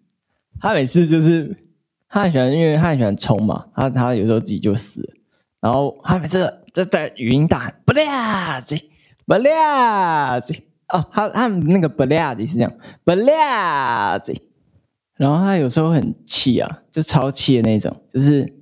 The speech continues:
全部一起加起来念什么，“苏嘎耶巴子，不啦子。”就是真的很气，就是他真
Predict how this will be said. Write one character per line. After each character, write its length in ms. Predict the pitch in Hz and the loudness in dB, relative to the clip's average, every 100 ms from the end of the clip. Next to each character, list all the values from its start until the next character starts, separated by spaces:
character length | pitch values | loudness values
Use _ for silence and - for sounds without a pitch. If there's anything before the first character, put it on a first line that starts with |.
| _ _ _ _ _ | _ _ _ _ _
全 180 | - 139 | -2 0
部 160 | 151 165 | 2 0
一 60 | |
起 160 | 160 127 | 0 -2
加 240 | - 123 | -2 -2
起 80 | 120 | 0
来 100 | 87 | 0
念 220 | 110 101 | 2 2
什 80 | 104 | 0
么 100 | 139 - _ | -4 -6 _
，“苏 320 | - - 320 285 - | -6 -2 0 0 -2
嘎 300 | 202 175 - - | -2 -2 -6 -2
耶 260 | 180 214 214 | 2 2 2
巴 360 | 247 226 180 | -2 -2 -8
子， 120 | - - - | -12 -20 -2
不 80 | 233 | 2
啦 840 | 277 311 311 285 247 190 165 135 | 2 2 0 0 0 0 -2 -2
子。” 180 | 120 123 - _ _ _ - | -4 -6 -8 _ _ _ -2
就 140 | 180 | 2
是 360 | 196 202 - - - _ - | 4 2 0 -10 -20 _ 2
真 100 | 254 | 4
的 60 | 240 | 4
很 140 | 156 | 0
气， 300 | 127 - 147 | -2 2 2
就 100 | 139 | 4
是 60 | 180 | 2
他 180 | 208 | 2
真 100 | 214 | 0